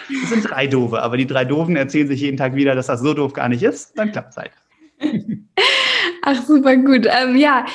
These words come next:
Speaker 2: das ist doch ein gutes Schlusswort, äh, für diese Podcast-Folge. Fabian, vielen Dank, ähm, dass du die ganzen Insights mit uns geteilt hast. Ich fand's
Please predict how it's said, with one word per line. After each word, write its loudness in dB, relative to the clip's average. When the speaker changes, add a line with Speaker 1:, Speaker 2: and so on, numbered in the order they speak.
Speaker 2:
das 0
ist -2
doch 2
ein 6
gutes 4
Schlusswort, 2
äh, 2
für -2
diese 2
Podcast-Folge. 0
Fabian, 2
vielen 2
Dank, -2
ähm, -2
dass -4
du -6
die -2
ganzen -2
Insights 0
mit -4
uns -2
geteilt -4
hast. 0
Ich -4
fand's 2